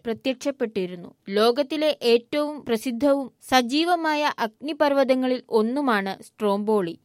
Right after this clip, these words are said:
സിസിലിയുടെ വടക്കൻ തീരത്തുള്ള ഈ ഓലിയൻ ദ്വീപുകളിലാണ് അഗ്നിപർവ്വതം സ്ഥിതി ചെയ്യുന്ന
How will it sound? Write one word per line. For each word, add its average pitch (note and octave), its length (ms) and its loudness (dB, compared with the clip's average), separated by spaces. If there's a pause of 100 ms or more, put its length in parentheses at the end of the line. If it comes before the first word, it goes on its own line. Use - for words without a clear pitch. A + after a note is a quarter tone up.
(100)
സിസിലിയുടെ E4+ 760 2 (140)
വടക്കൻ B3+ 500 4
തീരത്തുള്ള D#4+ 520 -2 (220)
ഈ C#4+ 120 2 (240)
ഓലിയൻ D#4+ 520 4
ദ്വീപുകളിലാണ് C4 880 2 (220)
അഗ്നിപർവ്വതം B3+ 880 0
സ്ഥിതി A#3 400 -2
ചെയ്യുന്ന A#3 400 -2